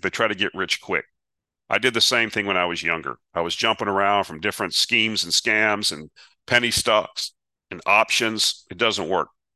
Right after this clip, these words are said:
The way that you get wealthy is you get wealthy slow over time. You don't, yeah, some people get lucky. I get it. Okay. But the average person, that's not how you do it. And so you have to have a mindset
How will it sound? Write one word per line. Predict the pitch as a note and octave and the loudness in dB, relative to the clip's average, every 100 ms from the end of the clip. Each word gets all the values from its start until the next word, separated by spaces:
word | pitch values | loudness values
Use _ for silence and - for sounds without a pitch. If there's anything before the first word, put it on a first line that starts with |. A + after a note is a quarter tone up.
| _ _ _ _ _ _ _ _ _ _ _ _ _ - - _ _ _ _ _ _ _ - | _ _ _ _ _ _ _ _ _ _ _ _ _ -20 -20 _ _ _ _ _ _ _ -4
The | |
way | F2+ B2 | 4 4
that | B2+ - | 4 2
you | |
get | A2 A#2 | 2 2
wealthy | G2 G#2 G#2 F#2+ F2+ | 4 4 4 0 0
is | E2 - | -2 -4
you | E2 | -2
get | G2 | -2
wealthy | - F#2+ - F2 | 2 2 2 2
slow | - F2+ F2 E2 | 2 4 2 2
over | D2+ - | -4 -6
time. | - D2+ A#1+ - - - | -2 0 -2 -6 -12 -6
You | |
don't, | F2+ G2 F#2 _ _ _ _ _ | -2 -2 -2 _ _ _ _ _
yeah, | - G#2 | -2 0
some | - B2 | 2 0
people | B2 A2 | -2 -4
get | F#2+ A2 | -2 0
lucky. | F#2+ F#2 - F#2+ | 4 2 4 2
I | E2 | 2
get | E2 F#2 F#2 | 2 2 2
it. | F2+ _ _ - | 0 _ _ -10
Okay. | E2 F2+ | -4 -4
But | F#2 - | -4 -8
the | E2+ | -2
average | G2+ G#2+ G#2 - | 2 2 0 -6
person, | - A2 - D#2+ | -2 0 0 0
that's | D#2+ - | -2 0
not | F2 D2+ | 0 0
how | |
you | E2 D#2 | -2 -4
do | F2 D2 | -4 -4
it. | - - - - - | -6 -14 -20 -18 -8
And | - | -2
so | G#2 | 0
you | G#2 | 2
have | A#2 - | 2 2
to | |
have | A2 F#3 | -2 0
a | |
mindset | E2+ F2+ G2 G2 - D#2+ | 0 4 4 4 0 0